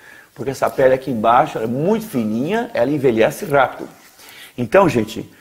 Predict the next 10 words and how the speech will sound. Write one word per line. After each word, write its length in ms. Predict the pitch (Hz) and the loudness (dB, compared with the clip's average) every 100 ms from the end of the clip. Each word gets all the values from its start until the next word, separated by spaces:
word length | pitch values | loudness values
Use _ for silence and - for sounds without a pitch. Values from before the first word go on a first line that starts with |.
| _ | _
no 80 | 127 | -8
seu 240 | 113 175 160 | -4 0 0
rosto, 600 | 117 139 196 - - - | 4 4 4 -2 -8 -8
e 160 | 185 233 | 0 4
ela 240 | 247 269 | 6 6
protege 520 | 269 254 - 254 247 | 4 2 4 4 4
contra 260 | 254 254 269 | 0 -2 -2
o 60 | 262 | -4
câncer, 500 | - 285 320 - 240 | 2 4 4 4 4
gente. 680 | 226 208 - 196 143 - | 4 4 2 4 4 0